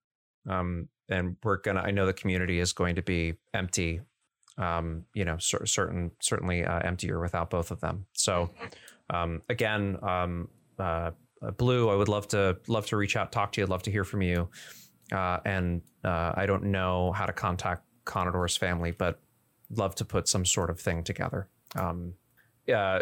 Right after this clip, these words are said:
it, it was interesting. I was talking to, uh, somebody, uh, who's, like, close to me in the community earlier today. Uh,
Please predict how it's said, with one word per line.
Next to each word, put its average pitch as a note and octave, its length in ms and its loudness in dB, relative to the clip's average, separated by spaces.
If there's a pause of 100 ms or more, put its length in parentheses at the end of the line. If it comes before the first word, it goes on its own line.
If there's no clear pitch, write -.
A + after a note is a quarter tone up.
it, G#2+ 140 2
it G2+ 140 -2
was A#2 200 2
interesting. A#2 380 2
I - 20 4
was F#2 120 2
talking A2+ 460 0
to, F#2 540 2
uh, F2+ 280 0
somebody, G2 640 2
uh, F2+ 260 0 (120)
who's, G2 400 0 (140)
like, F2 200 -2 (120)
close - 280 2
to - 60 0
me G2+ 60 4
in F#2 60 4
the F2 60 0
community C3 600 2
earlier A2 320 4
today. F#2 520 0 (760)
Uh, F#2 440 0